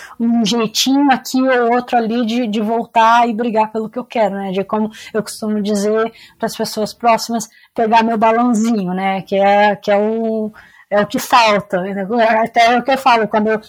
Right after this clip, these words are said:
quando eu classifiquei pras Olimpíadas, eu tava ali segurando a cordinha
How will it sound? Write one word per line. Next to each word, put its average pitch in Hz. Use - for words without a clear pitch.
quando 226
eu -
classifiquei 233
pras 233
Olimpíadas, 233
eu 240
tava 247
ali 247
segurando 247
a 240
cordinha 269